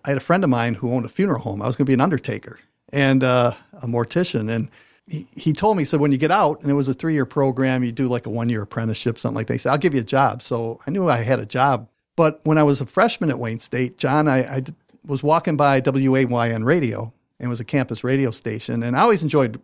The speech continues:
radio, music, and, uh, D Js always as a kid. I used to listen to Keener thirteen and C K L W for all the old timers listening to your podcast right now. They know those stations, but,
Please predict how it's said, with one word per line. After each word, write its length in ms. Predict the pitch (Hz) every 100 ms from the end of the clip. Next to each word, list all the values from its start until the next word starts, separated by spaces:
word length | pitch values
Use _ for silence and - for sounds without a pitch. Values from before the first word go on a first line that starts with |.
| _
radio, 420 | 131 120 117 117 _ -
music, 500 | 131 123 123 - -
and, 300 | 98 104 _ _ _ -
uh, 80 | - 113 131
D 160 | 165 165
Js 320 | 156 135 131
always 320 | 131 127 120
as 140 | 120
a 40 | 110
kid. 300 | - 127 117
I 60 |
used 220 | 113 110 -
to 40 |
listen 300 | 113 117 113
to 80 | 104
Keener 340 | - 143 123
thirteen 720 | 117 120 113 - 127 117 117 113
and 360 | 107 101 110 -
C 220 | - - 131
K 160 | 139
L 140 | 117 113
W 400 | 120 117 113 113
for 160 | 113
all 80 | 113
the 80 | 123
old 180 | 147 131
timers 340 | 127 120 117
listening 220 | 123 -
to 40 | 113
your 60 |
podcast 560 | 101 117 117 - 113 110
right 140 | 123
now. 100 | 123
They 160 | 117 165
know 200 | 156 139
those 180 | 127 117
stations, 440 | - 123 113 117
but, 200 | 120 117